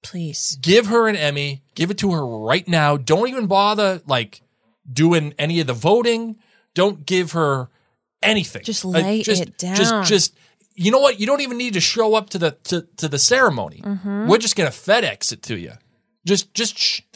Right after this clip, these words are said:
Speaker 2: there it is. Because it, it, it's no, it's no contest. Mandy Moore in this episode was incredible. Not only, again, as we have said, did she have to play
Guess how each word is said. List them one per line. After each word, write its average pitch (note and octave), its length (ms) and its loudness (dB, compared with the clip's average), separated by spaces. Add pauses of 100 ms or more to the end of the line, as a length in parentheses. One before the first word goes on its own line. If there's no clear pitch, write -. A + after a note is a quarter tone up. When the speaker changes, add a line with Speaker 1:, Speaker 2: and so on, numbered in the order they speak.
(120)
Speaker 2:
there A3 260 6
it A3+ 60 4
is. F3+ 460 2
Because D#3+ 320 -2
it, E3 160 -2
it, F3+ 180 -2
it's D#3+ 220 -4
no, G3 340 4
it's E3+ 240 -6
no A#3+ 180 4
contest. A3+ 720 -2 (640)
Mandy A3 320 -2
Moore D3+ 400 2
in C3+ 120 -8
this D3 180 -2
episode G#2 580 -6 (1400)
was C3 300 0
incredible. G#2+ 720 -10 (500)
Not F3 240 0
only, F3+ 340 0
again, C3 380 -4
as A#2 180 -6
we B2+ 120 -6
have B2 160 -6
said, F#2+ 340 -4 (880)
did C#3 220 -4
she E3+ 120 0
have D3 140 -4
to - 80 -20
play B2 340 -4